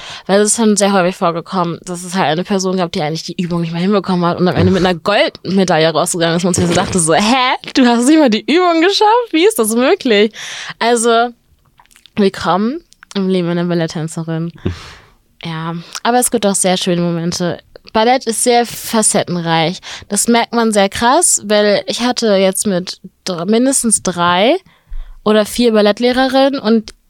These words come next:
Speaker 1: mit jeder Ballettlehrerin ist es was komplett anderes. Es gibt mehr die Leute, die halt sehr viel offener tanzen und manche Leute, die halt mehr so beim klassischen Ballett bleiben. Und deswegen ist es immer wieder eine neue Reise. So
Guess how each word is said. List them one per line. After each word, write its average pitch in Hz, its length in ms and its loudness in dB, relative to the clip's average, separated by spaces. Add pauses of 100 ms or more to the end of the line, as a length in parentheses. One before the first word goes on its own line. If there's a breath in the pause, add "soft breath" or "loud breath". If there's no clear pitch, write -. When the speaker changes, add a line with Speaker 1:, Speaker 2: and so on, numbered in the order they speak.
(260)
Speaker 1:
mit 220 180 0
jeder 254 240 2
Ballettlehrerin 214 560 0
ist 196 80 0
es - 60 -4
was - 120 -8
komplett 202 300 -2
anderes. 175 640 -4 (460 loud breath)
Es - 100 -12
gibt 226 160 0
mehr 208 220 2
die 202 180 -4
Leute, 196 400 2
die 196 160 -2
halt 185 180 0
sehr 185 160 0
viel 190 200 -2 (100)
offener 247 460 0
tanzen 240 680 0 (340 loud breath)
und 226 200 4
manche 220 280 2
Leute, 202 160 2
die 208 120 0
halt 202 140 0
mehr 190 200 2
so 190 220 0
beim 180 180 2
klassischen 185 400 0
Ballett 180 280 0
bleiben. 214 420 2
Und 220 80 2
deswegen 214 240 0
ist 202 100 2
es 226 60 -2
immer 202 120 0 (220)
wieder 277 80 4
eine 233 160 4
neue 214 320 2
Reise. 185 480 2 (380 loud breath)
So 214 140 2